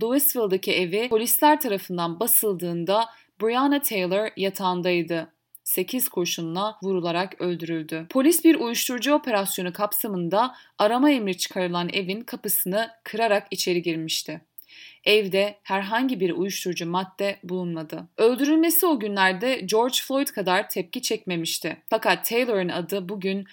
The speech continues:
A B D'de kitlesel gösterilerde "Adını söyle" çağrılarıyla anılıyor. Breonna Taylor'ın öldürülmesinden ötürü hiçbir polis memurunun suçlanmaması üzerine başta Louisville olmak üzere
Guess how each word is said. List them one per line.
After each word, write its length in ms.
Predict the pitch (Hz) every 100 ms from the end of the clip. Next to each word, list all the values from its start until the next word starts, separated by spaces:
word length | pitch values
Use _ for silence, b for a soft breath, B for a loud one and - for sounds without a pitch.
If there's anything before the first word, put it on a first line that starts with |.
| b -
A 240 | 202 208
B 160 | 226 214
D'de 260 | 214 240
kitlesel 580 | - - 196 190 247 262
gösterilerde 880 | 262 - 196 180 170 165 156 208 233
"Adını 300 | 196 247 285
söyle" 580 | - 226 196 190 175 - _
çağrılarıyla 880 | - 196 185 185 202 226 185 190 208
anılıyor. 640 | 185 190 175 165 165 - -
Breonna 320 | 254 294 359
Taylor'ın 480 | - 320 285 294 294
öldürülmesinden 840 | 214 214 214 233 254 - 269 285 269
ötürü 460 | 190 190 185 214 b b
hiçbir 420 | 208 - 285 330
polis 340 | 294 208 190 196
memurunun 560 | 196 190 190 190 185
suçlanmaması 840 | 175 185 - 202 254 240 196 - 175
üzerine 580 | 170 175 165 175 208 B B B _
başta 440 | 208 254 - 311 196
Louisville 440 | 214 294 - 190
olmak 440 | 170 175 170 175 170
üzere 400 | 170 170 208